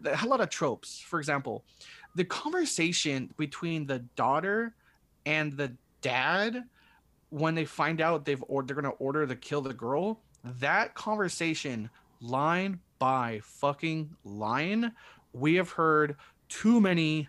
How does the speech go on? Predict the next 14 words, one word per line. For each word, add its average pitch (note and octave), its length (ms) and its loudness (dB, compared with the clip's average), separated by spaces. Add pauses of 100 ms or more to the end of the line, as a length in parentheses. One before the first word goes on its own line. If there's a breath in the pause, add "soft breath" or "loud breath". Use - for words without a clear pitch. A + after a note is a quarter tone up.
(300 loud breath)
fucking D3+ 800 0 (200)
times. G2+ 540 -2 (380 loud breath)
Like, C#3+ 380 2
I, C#3 80 4 (100)
I, - 60 -2
I, A2+ 520 -2 (100)
I, D3 180 2
I C#3 60 -2
did D#3 140 -6
something C#3+ 240 -4
with C3+ 120 -2
my B2+ 100 0
notes. B2 400 -4
I, A#2+ 80 2